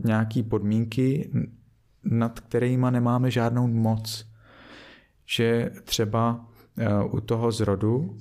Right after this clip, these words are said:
tak tam vidíme, aha, takže ono to dítě vlastně, ten plod, že jo, ta zygota, plod, embryo, tak jsou závislí na jídle. Že oni, když to jídlo nedostanou,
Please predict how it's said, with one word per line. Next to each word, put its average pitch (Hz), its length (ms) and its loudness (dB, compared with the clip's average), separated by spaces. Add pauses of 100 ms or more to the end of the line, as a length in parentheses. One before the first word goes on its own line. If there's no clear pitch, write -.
(120)
tak 113 200 -4
tam 110 200 0
vidíme, 107 420 0
aha, 104 480 0
takže 120 320 -2
ono 113 260 0
to 113 540 0
dítě 98 480 0
vlastně, 113 500 -2 (920)
ten 113 200 -2
plod, 110 420 -2
že 107 140 -2
jo, 104 260 -2
ta 95 140 -2
zygota, 101 640 0
plod, 101 420 0
embryo, 101 540 0 (680)
tak 113 220 -4
jsou 127 260 0
závislí 113 640 0
na 113 100 2
jídle. 127 340 -2 (180)
Že 104 220 0
oni, 107 280 2
když 110 260 -2
to 123 100 -2
jídlo 117 220 0
nedostanou, 107 800 0